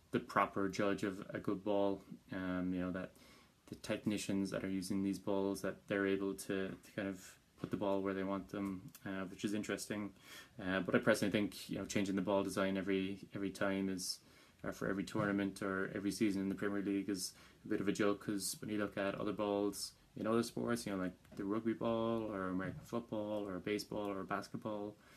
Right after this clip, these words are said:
the design of the actual shape of the ball stays the same. Um, obviously then they can, you know, put the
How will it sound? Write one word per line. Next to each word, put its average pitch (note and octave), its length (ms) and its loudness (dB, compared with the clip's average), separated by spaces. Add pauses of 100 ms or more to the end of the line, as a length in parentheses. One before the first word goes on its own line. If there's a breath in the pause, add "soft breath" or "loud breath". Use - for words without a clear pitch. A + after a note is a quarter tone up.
(240 loud breath)
the - 80 -4
design A2 580 2
of - 120 -6
the - 140 -6
actual G#2 300 -4
shape G#2+ 320 0
of G#2 40 -2
the A2 60 -2
ball A2+ 280 0
stays A2 260 -4
the A2 80 -4
same. A#2 400 4 (480)
Um, F#2 580 0 (800)
obviously G2 280 2
then F2+ 180 4
they F2+ 100 2
can, F2+ 400 0 (380 loud breath)
you F2+ 60 -8
know, F2 100 -4
put - 200 -16
the F#2+ 320 -2